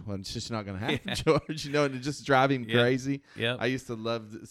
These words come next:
Speaker 1: those, those, and he had, uh, he had more than one girlfriend that that happened to with him. But
Speaker 2: Yeah, my favorite one would, hands down, if, if I, if if I have somebody who's never watched Seinfeld before and I say, "Hey, you have to watch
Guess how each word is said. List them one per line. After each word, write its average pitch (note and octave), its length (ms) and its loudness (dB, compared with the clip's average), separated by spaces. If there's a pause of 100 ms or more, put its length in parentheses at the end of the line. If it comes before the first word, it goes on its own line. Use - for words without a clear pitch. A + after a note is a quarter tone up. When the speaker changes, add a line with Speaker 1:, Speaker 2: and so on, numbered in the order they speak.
Speaker 1:
those, A2+ 300 -6
those, C#3+ 400 -8
and D#3+ 100 -6
he G3+ 140 -2
had, E3+ 200 0
uh, B2+ 220 0
he D#3 160 -4
had D3+ 160 -2
more C#3 160 -4
than A2 160 -8
one B2 220 -6
girlfriend A2+ 360 -8
that F#2+ 120 -14
that F#2+ 160 -12
happened G#2+ 420 -6
to E2+ 280 -14 (120)
with G2 340 -14
him. F#2+ 260 -18 (500)
But F#2+ 140 -18 (420)
Speaker 2:
Yeah, G2+ 160 0 (100)
my A2+ 160 4
favorite B2+ 380 0
one A#2 240 0
would, F#2+ 240 -2 (120)
hands B2+ 360 -2
down, F#2 400 -2 (120)
if, G#2+ 200 -4
if G2+ 200 -8
I, C#3 320 -2 (120)
if A2 120 -12 (380)
if - 160 -12
I A#2 100 -2
have B2+ 120 -6
somebody G#2+ 440 -6
who's F#2 220 -8
never G2+ 320 -4
watched G2 300 -6
Seinfeld - 400 -10
before - 500 -18
and - 160 -8
I F2+ 100 -6
say, F#2+ 240 -10
"Hey, E2+ 300 -8 (520)
you G#2+ 180 -2
have G#2+ 180 2
to - 80 -8
watch F#2+ 460 -6